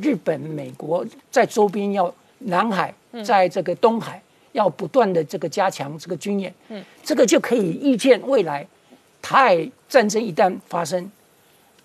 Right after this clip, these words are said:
Speaker 1: 东海、
Speaker 2: 嗯。
Speaker 1: 台海跟南海会联动。
Speaker 2: 嗯。
Speaker 1: 这个也就是美军啊，跟所有的这个民主阵营国家对中共动武的一个牵制，
Speaker 2: 嗯。
Speaker 1: 他不会让啊，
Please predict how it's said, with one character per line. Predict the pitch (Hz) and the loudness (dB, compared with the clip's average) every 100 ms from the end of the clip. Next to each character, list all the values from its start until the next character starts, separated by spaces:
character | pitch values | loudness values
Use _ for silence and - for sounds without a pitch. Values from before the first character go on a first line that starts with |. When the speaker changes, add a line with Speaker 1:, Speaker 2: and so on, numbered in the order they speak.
| _ _ | _ _
Speaker 1:
东 | - 254 | 4 4
海、 | 214 165 143 - | 4 0 -2 -8
Speaker 2:
嗯。 | - 196 | -18 -12
Speaker 1:
台 | 190 180 233 | -2 2 4
海 | 196 139 - | 2 -2 -8
跟 | - 214 | -4 0
南 | 202 202 | 2 0
海 | 170 - _ | -2 -4 _
会 | 240 | 0
联 | 175 139 175 | 2 0 0
动。 | 233 240 _ | 0 0 _
Speaker 2:
嗯。 | 226 196 - _ _ _ | -14 -14 -16 _ _ _
Speaker 1:
这 | 339 | 0
个 | 277 | 2
也 | |
就 | 185 226 | 2 2
是 | 269 | 0
美 | 226 185 135 | 0 -2 -4
军 | 208 220 | -4 -2
啊， | 185 - _ | -2 -4 _
跟 | 233 202 | -6 -6
所 | 175 190 247 | -6 -4 -2
有 | 196 | -4
的 | 175 156 | -6 -10
这 | 185 | -10
个 | 156 | -10
民 | 160 208 | -6 -6
主 | 180 | -6
阵 | 131 208 | -8 -8
营 | 147 135 127 | -8 -12 -14
国 | 151 | -14
家 | 139 160 143 - _ _ | -10 -10 -10 -16 _ _
对 | - 285 | 2 2
中 | 175 240 233 | 4 2 4
共 | 254 196 - _ _ _ _ _ _ - | 2 2 -8 _ _ _ _ _ _ 4
动 | 285 202 | 4 4
武 | 139 - _ _ _ _ - | -4 -10 _ _ _ _ -6
的 | 202 | -2
一 | 208 | 0
个 | 214 175 | -2 -4
牵 | - 240 214 | 2 4 4
制， | 220 165 _ | 2 -4 _
Speaker 2:
嗯。 | 233 | -6
Speaker 1:
他 | 214 | -4
不 | - 247 | -2 2
会 | 269 | 2
让 | 220 277 240 | 4 4 4
啊， | 180 143 | 2 -4